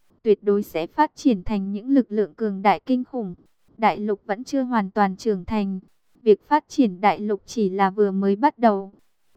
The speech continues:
Con đường tương lai còn rất dài. Quá trình phát triển này phải cần có thời gian. Ngươi không thể đưa ta đi Tây Đại Lục xem sao? Cảm thụ sự thanh bình xung quanh,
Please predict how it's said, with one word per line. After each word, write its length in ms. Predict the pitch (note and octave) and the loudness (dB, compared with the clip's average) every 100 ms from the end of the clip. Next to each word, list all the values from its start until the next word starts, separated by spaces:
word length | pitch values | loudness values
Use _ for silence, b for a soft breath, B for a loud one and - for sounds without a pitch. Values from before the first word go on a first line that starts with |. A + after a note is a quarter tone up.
| _ | _
Con 220 | C4 B3+ | -2 0
đường 240 | A#3+ G#3+ F#3+ | 0 -2 -2
tương 240 | C4 B3+ | -2 0
lai 240 | B3+ B3+ B3 | 2 2 2
còn 320 | A#3+ G#3 F#3 | 0 -2 -2
rất 220 | D4 - | -4 0
dài. 420 | B3+ A3 G3 G3 - _ _ _ _ | 4 6 4 0 -12 _ _ _ _
Quá 200 | G#3+ G#3 | 0 0
trình 300 | - C4 G3+ | 2 0 0
phát 220 | - D4 - | 0 -2 0
triển 320 | - A3 F3+ | 0 0 0
này 280 | G3+ F#3+ F#3 _ _ _ _ _ _ | -2 -2 -6 _ _ _ _ _ _
phải 180 | A#3 F#3 | -2 0
cần 280 | - G#3 F3+ | 0 -2 -2
có 180 | G3 G3 | -4 -2
thời 240 | C4 A3 | 0 0
gian. 440 | G#3 A3+ A#3+ A#3+ B3 _ _ _ - | 4 6 6 2 -8 _ _ _ -6
Ngươi 260 | C4 B3+ | 0 2
không 280 | A#3+ C#4 C4 | 0 -4 -6
thể 180 | C4 G#3 | 0 0
đưa 200 | F#3 B3+ | 2 0
ta 260 | - B3 A3+ | 4 4 4
đi 160 | C4 | 0
Tây 260 | A#3+ B3+ B3 | 0 0 2
Đại 240 | A#3 D#3+ | 2 0
Lục 240 | G#3+ G#3 - | -2 -6 -4
xem 280 | C#4 C4 | -2 -2
sao? 500 | B3+ C4 B3+ B3+ A#3+ - _ _ _ _ - | -2 2 4 4 0 -10 _ _ _ _ -2
Cảm 200 | A3 F3 | -2 -2
thụ 200 | G#3+ F#3 | -6 -8
sự 220 | - F3 | -2 -2
thanh 220 | C4+ B3+ A#3+ | 0 -2 0
bình 220 | G#3+ F#3+ | 0 -2
xung 280 | - B3+ C4 | -4 -4 0
quanh, 360 | B3+ B3 A#3+ | 0 0 -2